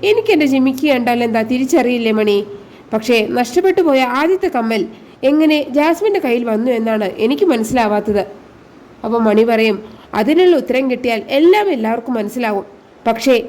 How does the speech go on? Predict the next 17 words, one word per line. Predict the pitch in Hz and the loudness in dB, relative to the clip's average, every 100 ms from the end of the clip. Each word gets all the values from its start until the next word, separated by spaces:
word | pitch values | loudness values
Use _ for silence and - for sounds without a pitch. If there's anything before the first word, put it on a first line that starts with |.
| - | -4
എങ്ങനെ, | 226 247 294 262 - - - - - | -2 0 2 2 0 -10 -20 -18 -6
അത് | 247 269 247 | 0 0 0
ജാസ്മിൻ | 262 302 359 403 294 | -2 0 0 2 2
തന്നെ | 226 254 | 2 -2
പറയണം, | 240 208 208 196 - - - | 0 0 0 -2 -8 -20 -12
അല്ലെങ്കിൽ | 214 214 233 220 226 | -4 -2 0 -2 -2
പറയിപ്പിക്കണം." | 214 240 294 262 233 240 - - - - - - 233 | -2 2 0 0 -4 -6 -8 -20 -20 -20 -20 -10 -4
അപ്പോഴാണ് | 233 302 302 285 277 269 | 0 2 2 2 -2 -4
ഓപ്പൺ | 269 339 403 392 | 0 0 0 0
ഓപ്പൺ | 262 240 254 | 0 -2 -2
എന്ന് | 240 254 | -2 -2
പറയുന്ന | 226 226 240 | -2 0 -2
ഒരു | 226 | -2
ശബ്ദം | 240 202 202 214 - | -4 -4 -4 -4 -2
അവർ | 226 | -2
കേൾക്കുന്നത് | 269 233 214 247 240 | 0 0 0 0 0
കേട്ടോ. | 220 220 202 | 0 0 -2